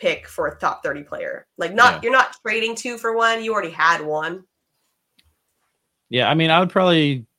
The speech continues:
Speaker 1: So you're getting a s-, so you could either choose from getting a second first round pick or a top thirty player from last season. That's what I'm trying to say.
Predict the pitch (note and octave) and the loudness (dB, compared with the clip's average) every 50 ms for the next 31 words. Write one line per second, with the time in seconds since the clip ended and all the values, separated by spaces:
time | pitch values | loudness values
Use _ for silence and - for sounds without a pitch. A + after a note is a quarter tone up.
0 | _ _ _ _ _ - - B3 B3 A#3+ A3 B3 B3+ B3 B3+ B3 A3+ - - - | _ _ _ _ _ -12 -8 -6 -4 -2 2 4 4 6 4 2 2 -2 -8 -12
1 | - A3 - B3+ A#3+ B3 C4+ C4+ C#4+ C4+ B3+ C4 B3+ B3+ B3+ B3+ - - A#3+ A#3+ | -8 -2 -2 -2 -2 -2 -4 -4 0 0 2 2 2 0 -2 -2 -4 -10 -12 -12
2 | A3+ A3+ - A3+ A3+ A3 G#3 G3+ G3 G3 F3+ - F3+ E3+ F3 - - A3+ A3+ A3+ | -12 -12 -8 -8 -8 -6 -6 -6 -6 -4 -4 -6 -6 -6 -6 -4 -2 -2 -2 -2
3 | C4+ C#4 - - - - C4 C4 C4 - - B3+ B3+ C4 B3+ B3+ - C#4 C#4 C#4+ | -4 -8 -8 -6 -4 -2 -2 -2 -2 -2 -2 0 0 0 0 -2 -2 -4 -4 -4
4 | - - - A3 A3 G#3 F#3+ F#3+ - - G#3 G3 F#3+ - - G3 F#3 F3+ F3+ F3 | -4 -8 -8 -4 -2 -2 -2 -2 -4 -2 0 0 0 0 -4 -8 -8 -6 -8 -8
5 | - F3 E3 D#3+ E3 - D#3+ D#3 D3+ D3+ D3+ - D3+ C#3+ D3 - D3 D#3+ E3+ - | -8 -6 -6 -6 -8 -8 -8 -6 -6 -6 -6 -8 -14 -14 -14 -12 -10 -10 -10 -10
6 | - C#3+ C#3 C#3+ - C#3+ - - - - - - | -10 -12 -12 -12 -14 -14 -14 -14 -16 -16 -18 -18